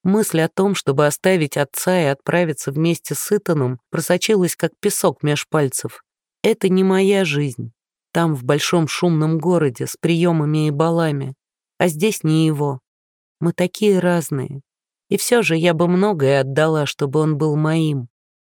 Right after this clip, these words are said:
Я просидела рядом с ним еще некоторое время, затем вернулась к огню. Села, кутаясь в одеяло и глядя, как пламя ползет по сухому дереву,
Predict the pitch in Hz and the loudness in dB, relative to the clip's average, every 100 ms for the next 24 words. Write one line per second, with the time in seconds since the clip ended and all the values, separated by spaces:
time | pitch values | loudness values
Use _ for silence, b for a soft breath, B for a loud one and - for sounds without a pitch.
0 | _ _ - 233 - 175 - 175 214 208 | _ _ 0 0 2 -2 0 2 4 4
1 | 175 180 170 175 - 202 196 175 - 175 | 4 4 2 -2 -2 0 0 0 0 2
2 | 175 - - 175 185 175 180 160 139 127 | 0 -2 -2 0 2 2 0 0 -2 -6
3 | _ _ 156 175 - 226 185 160 170 175 | _ _ -2 -2 0 0 0 0 2 2
4 | 175 - 185 170 175 151 127 - _ _ | 0 -2 -4 -2 -2 -2 -4 -12 _ _
5 | _ - - 220 214 180 - 165 143 147 | _ -12 -2 2 2 0 0 -2 0 -2
6 | - 156 143 170 180 196 180 - - 147 | 0 -4 0 0 2 2 0 -2 -6 -2
7 | 175 185 143 - 143 - 175 185 170 127 | 0 2 0 -2 -8 -2 0 2 2 0
8 | 147 147 160 - - 147 - - 180 170 | -2 0 -2 -2 -4 -4 -4 -2 0 2
9 | 160 147 190 180 131 131 | 0 2 2 2 0 -4